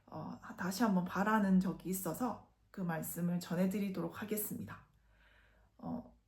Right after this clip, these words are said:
주일 말씀을 중점으로 전해드리도록 하고 오늘 말씀 시작하겠습니다. 이천십사 년 일월 오일 주일 말씀. 성자를 사랑하는 자에게 죽음에서 사는 길을 가르쳐 주신다.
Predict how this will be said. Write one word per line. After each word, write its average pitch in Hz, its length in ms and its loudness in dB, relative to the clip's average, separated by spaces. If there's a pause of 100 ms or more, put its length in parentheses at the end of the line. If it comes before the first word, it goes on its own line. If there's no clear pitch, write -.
(160)
주일 302 440 4
말씀을 202 540 4
중점으로 214 760 4
전해드리도록 180 920 -2
하고 220 640 2 (360)
오늘 180 200 -2
말씀 170 520 0
시작하겠습니다. - 880 -6 (1200)
이천십사 240 680 2
년 202 340 4
일월 247 320 4
오일 190 360 2
주일 208 300 -2
말씀. 165 560 -2 (720)
성자를 302 560 4
사랑하는 294 560 6
자에게 190 520 4
죽음에서 233 600 2
사는 254 360 4
길을 185 240 2
가르쳐 185 480 -2
주신다. - 540 -8